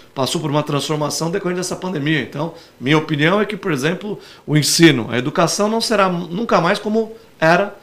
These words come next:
antes da pandemia. Será uma antes, outra depois da pandemia. Essa questão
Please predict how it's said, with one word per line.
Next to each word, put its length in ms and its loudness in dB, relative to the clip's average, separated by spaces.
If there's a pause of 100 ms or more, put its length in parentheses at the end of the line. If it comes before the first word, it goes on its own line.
(280)
antes 260 4
da 100 4
pandemia. 600 0
Será 300 -2
uma 160 2
antes, 260 4
outra 160 0
depois 280 0
da 60 2
pandemia. 460 0
Essa 180 -6
questão 520 -4